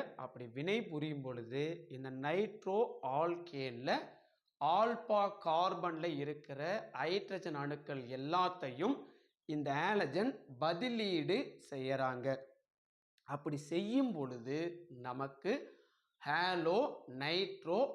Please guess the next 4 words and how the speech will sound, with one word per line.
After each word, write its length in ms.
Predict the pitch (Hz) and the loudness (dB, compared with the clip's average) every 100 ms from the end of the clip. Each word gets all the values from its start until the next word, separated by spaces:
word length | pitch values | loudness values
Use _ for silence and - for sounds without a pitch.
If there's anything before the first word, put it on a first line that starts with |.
| - 131 156 | -4 2 4
ஆல்கேன் 640 | 185 170 - 143 147 135 - - | 4 2 -4 -2 -2 -2 -6 -4
ப்ராடக்ட் 460 | 135 156 156 - 160 | 0 2 2 -4 0
தான் 200 | 214 294 - - | 2 2 -2 -10
கிடைப்பாங்க. 560 | 123 120 - 123 117 | -8 -8 -6 -6 -2